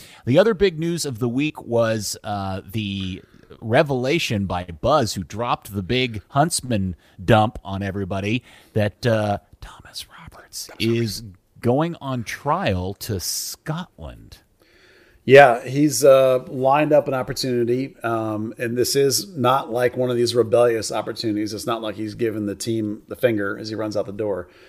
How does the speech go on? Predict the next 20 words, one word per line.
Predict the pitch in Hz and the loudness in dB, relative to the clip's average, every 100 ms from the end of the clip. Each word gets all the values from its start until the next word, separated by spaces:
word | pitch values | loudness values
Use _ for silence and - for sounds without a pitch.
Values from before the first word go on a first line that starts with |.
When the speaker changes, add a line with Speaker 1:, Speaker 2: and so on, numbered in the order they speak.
| - _ _ | -20 _ _
Speaker 2:
Um, | 117 104 110 | -4 -4 -4
they | 107 | -2
are | 104 | 2
aware | 123 120 | 6 6
of | 117 | 4
it, | 120 123 - | 2 -2 -10
so | 113 107 | -8 -6
that's | 110 110 110 | -6 -8 -6
not | 113 | -6
a | 113 | -4
problem. | 117 107 104 104 - - _ - | -4 -4 -4 -8 -12 -20 _ -4
Uh, | 113 | 0
here's | 113 120 143 | 2 6 6
a | 127 | 6
minor | 123 131 143 143 120 | 4 4 2 2 0
Huntsman | 123 117 113 | -2 -4 -2
dump | 117 110 | -2 -4
for | 117 | -2
you. | 113 | -2
Thomas | 107 131 127 135 - - | -2 -4 -2 0 -2 -6